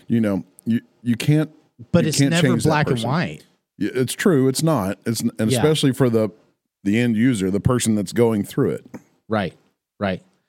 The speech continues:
Speaker 2: But I w-, I will say, <coughs> to the best of my assessment and knowing the people who were at the party,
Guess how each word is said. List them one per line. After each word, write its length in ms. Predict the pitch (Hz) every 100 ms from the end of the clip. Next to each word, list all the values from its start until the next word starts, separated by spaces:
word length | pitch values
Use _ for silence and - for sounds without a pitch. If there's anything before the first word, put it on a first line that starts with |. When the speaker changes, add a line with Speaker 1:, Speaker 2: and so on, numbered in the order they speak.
| _ _ _ 135
Speaker 2:
But 320 | 123 220 185
I 80 | 147
w-, 200 | 175 185 -
I 140 | 160
will 200 | 147 151
say, 500 | 151 151 143 98 87 -
<coughs> 960 | _ _ _ _ _ _ _ _ _
to 800 | - - 480 349 151 - - -
the 120 | 156
best 360 | 110 143 147 -
of 80 | 123
my 180 | 120 113
assessment 680 | 90 - 139 - 101 107 -
and 200 | 127 113
knowing 300 | 107 117 117
the 80 | 101
people 360 | - 113 107
who 140 | 90 113
were 100 | 92
at 160 | 95 -
the 80 |
party, 520 | - - 151 85 82